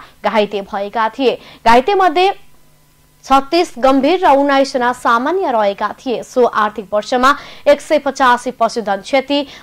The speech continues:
भण्डार गरेको अन्न बाली आठ पटक, घरगोठमा क्षति सत्ताइस पटक र अन्न बालीमा क्षति पाँच सय पटक पुर्याएको तिवारीले बताउनुभयो। यस वर्ष निकुञ्जले दुई करोड दुई लाख दुई हजार आठ सय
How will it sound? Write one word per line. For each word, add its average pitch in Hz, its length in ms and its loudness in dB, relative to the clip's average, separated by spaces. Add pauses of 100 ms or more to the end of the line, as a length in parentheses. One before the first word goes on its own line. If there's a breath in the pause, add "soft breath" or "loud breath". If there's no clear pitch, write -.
भण्डार 240 400 4
गरेको 214 320 0
अन्न 220 240 0
बाली 208 280 -2
आठ 208 260 -4
पटक, 277 360 2 (300 loud breath)
घरगोठमा 233 540 2
क्षति 214 300 -8
सत्ताइस 262 520 -2
पटक 277 380 -4
र 214 160 4 (260 loud breath)
अन्न 269 220 2
बालीमा 226 380 0
क्षति 247 360 -4 (260 loud breath)
पाँच 269 220 4
सय 240 200 0
पटक 220 340 -4
पुर्याएको 202 400 -4
तिवारीले 226 680 0 (260 soft breath)
बताउनुभयो। 202 800 -2
यस 190 220 -14
वर्ष 220 180 0
निकुञ्जले 220 600 2 (320 loud breath)
दुई 311 220 2
करोड 277 420 4
दुई 240 180 2
लाख 226 240 4
दुई 226 160 -4
हजार 214 340 0
आठ 220 220 0
सय 247 280 0